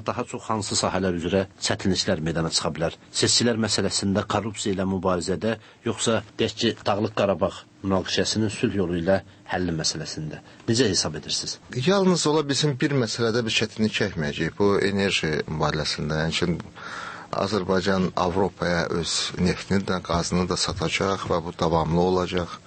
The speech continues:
Speaker 2: Ancaq qalan doqquz məsələlərdə, demək olar ki, bütün bu sahələrin hamısında çox ciddi problemlər mövcuddur. Ona görə ki, söhbət orada, siz dediyiniz kimi, Qarabağ probleminin həllindən gedir,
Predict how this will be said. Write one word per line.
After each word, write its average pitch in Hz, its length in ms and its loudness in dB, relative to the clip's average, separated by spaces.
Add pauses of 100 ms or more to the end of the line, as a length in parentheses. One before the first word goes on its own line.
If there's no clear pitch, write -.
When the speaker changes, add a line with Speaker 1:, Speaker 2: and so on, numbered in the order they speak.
(100)
Speaker 2:
Ancaq 127 320 0
qalan 160 320 2
doqquz - 420 -2
məsələlərdə, 71 680 -2 (160)
demək 160 220 2
olar 156 140 0
ki, 139 180 -6 (380)
bütün 147 300 0
bu 117 80 2
sahələrin 98 640 0
hamısında 113 640 2
çox - 280 -4
ciddi 95 180 0
problemlər 80 560 -2
mövcuddur. - 640 -6 (140)
Ona 151 160 4
görə 135 160 4
ki, 123 160 0
söhbət 104 420 0
orada, 85 280 -2 (180)
siz 92 160 0
dediyiniz 90 420 2
kimi, 85 160 0
Qarabağ 90 360 0 (100)
probleminin 85 320 0
həllindən 87 560 2
gedir, 90 480 -2